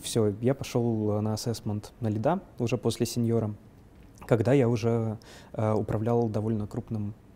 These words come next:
проектом. У меня было четырнадцать разработчиков в команде, это Android. И это реально очень крупный мобильный проект, потому что обычно мобилки — это там пять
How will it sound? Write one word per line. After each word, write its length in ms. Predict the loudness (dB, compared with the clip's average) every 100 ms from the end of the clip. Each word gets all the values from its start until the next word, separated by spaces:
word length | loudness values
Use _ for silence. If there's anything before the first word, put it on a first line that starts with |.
| -10
проектом. 400 | 0 0 0 0
У 40 | 0
меня 180 | 0 0
было 200 | -2 -4
четырнадцать 480 | -4 -4 -4 -4 -4
разработчиков 600 | -4 0 -2 -4 -6 -6
в 40 |
команде, 440 | -4 -4 -2 -4 -8 -10
это 220 | -10 -6 -4
Android. 380 | -4 -4 -6 -8 -20 -18 -4
И 140 | 2 2
это 220 | 4 4
реально 280 | 4 4 2
очень 200 | 0 -2
крупный 320 | -2 0 0
мобильный 400 | 0 0 0 -2
проект, 340 | -2 -4 -4
потому 300 | -8 -6 -4
что 280 | -6 -4 -2
обычно 440 | 0 -2 -2 -2 -2
мобилки — 420 | 0 0 0 -2
это 120 | -4
там 240 | -4 -6 -4
пять 320 | -4 -6